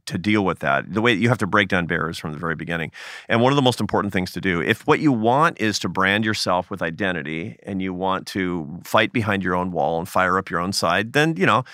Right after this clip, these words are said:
you're doing a good job by doing those things, by basically, you know, using the, the, the bumper sticker sloganeering of what we hear in, in, in most of the debates today.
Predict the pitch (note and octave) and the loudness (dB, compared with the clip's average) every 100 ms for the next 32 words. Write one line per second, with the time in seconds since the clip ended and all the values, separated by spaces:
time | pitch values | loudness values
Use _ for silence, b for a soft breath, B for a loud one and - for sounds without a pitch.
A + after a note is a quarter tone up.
0 | B B A#2 C#3 D#3+ F#3 B3+ G3 - - | B B 2 4 4 2 4 4 4 0
1 | _ _ B B B - G#2+ G#2 F#2 E2+ | _ _ B B B 2 4 4 2 0
2 | - F2+ D2 - G#2 B2 A#2+ - - G#2+ | -2 -4 -2 0 4 4 4 2 0 2
3 | G2+ G2 F#2+ F2+ - G2+ - A2+ A#2 A#2+ | 2 2 2 0 -4 -6 -8 0 2 4
4 | A#2 G#2 F#2+ F2 C#2+ - G2 E2+ D#2 - | 2 0 2 0 -2 -8 -2 -2 -4 -6
5 | F#2 C2+ - - G#2 G#2 G#2 - G#2+ - | -6 -6 -8 0 0 2 0 0 -2 -2
6 | F#2+ - G#2+ G2+ F#2+ E2+ F#2 G2 D#2+ E2+ | -2 0 0 0 0 0 2 2 0 -4
7 | F2+ E2+ F2 F#2+ F2+ E2+ E2 D#2 E2 E2 | -4 -2 -2 -2 0 0 -2 -6 -8 -8
8 | - E2+ E2 D2 - E2 G2 G2 F#2 D#2+ | -6 -6 -6 -10 -10 -4 -4 -2 -6 -6
9 | E2 D#2 C#2+ - A2 A2 | -4 -4 -4 -4 0 0